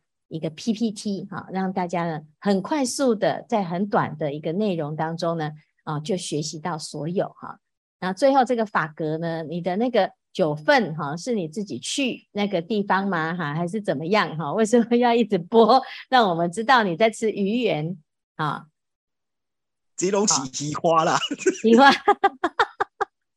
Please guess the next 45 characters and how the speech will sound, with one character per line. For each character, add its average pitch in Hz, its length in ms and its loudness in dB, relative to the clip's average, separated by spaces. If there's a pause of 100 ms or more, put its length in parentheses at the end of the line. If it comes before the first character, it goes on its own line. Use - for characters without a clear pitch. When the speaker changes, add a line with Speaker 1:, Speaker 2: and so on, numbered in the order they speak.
(920)
Speaker 1:
那 294 140 2
你 214 100 4
应 208 80 2
该 247 140 4
要 262 120 8
再 262 160 4
播 233 340 4
一 202 140 0
个 190 220 2
那 214 120 -2
个， 190 180 2
有 156 200 0
一 208 140 -4
个 196 240 2
那 208 100 -2
个 170 320 0 (420)
背 254 160 4
景 165 280 -6
音 208 240 2
乐 233 340 4
这 156 100 -6
样 170 200 -2
子 196 160 -8
哈， 156 220 -8 (120)
好， 139 220 -10 (100)
那 220 140 -8
个 165 180 -4 (140)
迎 214 240 2
新 262 240 2
嗨 254 200 4
嗨， 240 380 2
好， 143 200 -10
那 175 120 -4
这 175 140 -4
样 185 120 0
子 165 120 -8
就 185 160 2
会 185 160 4
更 147 100 6
Speaker 2:
黄 131 40 8
瓜 135 80 4
多 139 240 2
金。 135 440 -4
Speaker 1:
好， 160 120 -6 (280)
好， 175 80 0